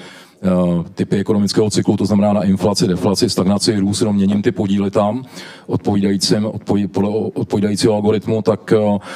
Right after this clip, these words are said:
tam rozhodně, rozhodně místo má. V našem případě my kombinujeme teda tu konzervativní stránku i s těmi moderními technologiemi, protože my jsme vyvinuli něco jako digitální měnu krytou zlatem, která funguje jako alternativní platební systém a dokonce generuje cash flow, takže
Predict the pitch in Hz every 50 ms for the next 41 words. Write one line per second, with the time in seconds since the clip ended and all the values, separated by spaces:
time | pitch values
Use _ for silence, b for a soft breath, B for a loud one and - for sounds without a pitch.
0 | B B B B - 113 104 107 101 101 110 110 110 110 101 92 98 98 110 110
1 | 110 110 104 - - 139 110 107 104 92 82 78 82 92 87 - 127 123 123 131
2 | 107 131 123 127 127 123 - 123 113 113 117 120 120 123 123 117 113 123 123 123
3 | - - - - 113 110 104 110 107 107 104 113 104 113 104 - 120 113 110 110
4 | 101 113 117 120 113 B B B B B B B B B - - - 131 120 110
5 | 110 110 110 104 113 113 110 107 98 - 113 110 104 101 92 87 85 80 92 87
6 | 85 - 95 90 90 95 98 98 98 98 92 - - 95 - 98 90 - 95 92
7 | 82 92 92 - 95 98 101 101 101 104 90 101 95 - 107 98 92 95 85 -
8 | 107 101 101 - 104 101 95 82 - 104 95 104 98 92 - 117 113 107 104 -
9 | 107 101 101 - - 98 104 98 104 95 87 104 101 107 101 - 95 87 - -
10 | 104 104 104 107 107 98 B B B B B B B B - 95 - 92 98 90
11 | 113 110 104 98 101 98 107 104 - 101 87 - - 104 104 101 101 95 87 107
12 | 104